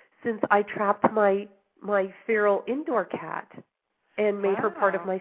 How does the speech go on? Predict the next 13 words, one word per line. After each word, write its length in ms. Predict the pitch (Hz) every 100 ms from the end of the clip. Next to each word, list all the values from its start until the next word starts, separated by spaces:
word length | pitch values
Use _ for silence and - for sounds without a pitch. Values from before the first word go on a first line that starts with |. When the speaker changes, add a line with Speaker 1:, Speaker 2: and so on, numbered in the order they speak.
| -
Speaker 1:
family. 580 | 285 392 220 156 - - - - -
And 120 | 214
I 80 | 233 233
thought, 220 | 220 202 -
"Wow. 800 | 202 269 381 330 196 160 - - _ _ _ -
I 60 |
mean, 160 | 240 240
this 160 | 262 -
is 180 | 403
almost 380 | - 240 247 254
exactly 880 | 240 202 190 - 175 185 - 262 240 180
eight 200 | 180 -
years." 400 | 220 320 415 -